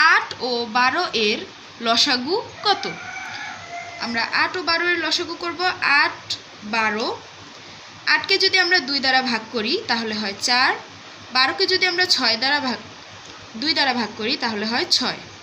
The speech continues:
একইভাবে আবার চারকে দুই দ্বারা ভাগ করলে দুই, দুই হবে,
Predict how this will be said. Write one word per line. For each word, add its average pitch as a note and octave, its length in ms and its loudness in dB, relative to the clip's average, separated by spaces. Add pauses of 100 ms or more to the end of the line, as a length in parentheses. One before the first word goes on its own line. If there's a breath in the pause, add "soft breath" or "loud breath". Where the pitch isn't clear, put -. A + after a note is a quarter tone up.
(560 loud breath)
একইভাবে D#4 520 2 (280)
আবার A#3 300 2
চারকে E4 360 4
দুই E4+ 160 2
দ্বারা D#4 200 4
ভাগ B3 260 0
করলে B3 260 -2
দুই, B3 220 -4 (260)
দুই D4+ 140 -2 (100)
হবে, A3+ 220 0